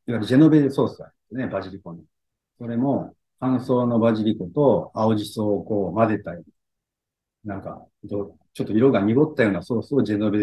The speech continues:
ゼソースとか出してたんですね。まあでも当時はそれが主流だったんですけど、でもそういうのをまかない食べても、全然美味しいと思わなくて、なんかイタリア料理って美味しくないのかなとか、そんなことをちょっと思っ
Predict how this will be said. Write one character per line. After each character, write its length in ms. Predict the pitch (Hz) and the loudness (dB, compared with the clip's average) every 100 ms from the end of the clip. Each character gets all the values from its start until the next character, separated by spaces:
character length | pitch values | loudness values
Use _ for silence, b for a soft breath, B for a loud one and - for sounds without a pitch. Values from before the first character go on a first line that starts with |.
| 101 | -2
ゼ 20 | |
ソ 200 | - 95 | -4 -6
ー 40 | |
ス 100 | 87 | -6
と 100 | - | -18
か 180 | - - _ _ _ _ _ - | -20 -20 _ _ _ _ _ -4
出 140 | 90 - | 0 0
し 140 | - | -2
て 80 | - | -14
た 80 | - | -20
ん 60 | |
で 80 | - | -4
す 80 | 131 | -4
ね。 100 | 110 - - | -4 -8 2
ま 100 | 135 | 6
あ 20 | |
で 60 | 147 | 8
も 80 | |
当 180 | - 202 | 8 8
時 80 | 139 | 8
は 80 | 104 | 6
そ 100 | 151 | 6
れ 100 | 147 | 6
が 100 | 139 | 6
主 160 | - | 4
流 140 | 143 135 | 4 6
だ 100 | 127 | 6
っ 80 | - | 2
た 80 | |
ん 60 | 87 | -10
で 80 | - | -12
す 80 | - | -6
け 80 | |
ど、 280 | 143 - - - _ _ _ _ _ _ _ _ _ _ _ | 0 2 0 -14 _ _ _ _ _ _ _ _ _ _ _
で 60 | 147 | 4
も 60 | 147 | 6
そ 160 | 170 | 8
う 40 | 180 | 8
い 40 | |
う 460 | 175 170 170 170 160 | 10 10 8 8 8
の 200 | 117 101 | 6 2
を 40 | |
ま 140 | 107 | 0
か 80 | 117 | 2
な 80 | 113 | 2
い 20 | - | 4
食 160 | 113 | 2
べ 60 | 95 | 0
て 80 | 87 | -8
も、 180 | 85 - _ _ _ _ _ _ | -12 -14 _ _ _ _ _ _
全 180 | 151 170 | 6 8
然 100 | 165 | 8
美 100 | 165 | 8
味 80 | 156 | 6
し 160 | 170 | 6
い 160 | 151 - | 4 2
と 100 | 104 | -2
思 120 | 107 | 2
わ 60 | 110 | 4
な 120 | 104 | 2
く 160 | 92 - | -2 -8
て、 320 | 92 87 - _ _ _ _ _ _ _ _ - | -12 -12 -16 _ _ _ _ _ _ _ _ 0
な 100 | 143 | 0
ん 60 | |
か 80 | - | 0
イ 80 | 113 | -2
タ 120 | 165 | 0
リ 80 | 160 | 4
ア 40 | |
料 80 | 180 | 6
理 100 | 139 | 4
っ 40 | 98 | 2
て 80 | 87 - _ - | -8 -10 _ 0
美 80 | 143 | 0
味 100 | 143 | 2
し 280 | 180 180 | -4 -4
く 100 | - | 2
な 140 | 165 175 | 4 6
い 40 | |
の 120 | 113 | 6
か 120 | - - | 4 -8
な 200 | 92 - | -8 -8
と 100 | - | -10
か、 160 | - | -16
そ 180 | - 135 | -6 4
ん 80 | 147 | 6
な 120 | 143 | 6
こ 140 | 147 131 | 2 2
と 200 | 95 82 | 0 -2
を 60 | |
ち 100 | - | -4
ょ 20 | - | -4
っ 20 | |
と 120 | 87 | -2
思 220 | 98 | 2
っ 60 | 117 | 2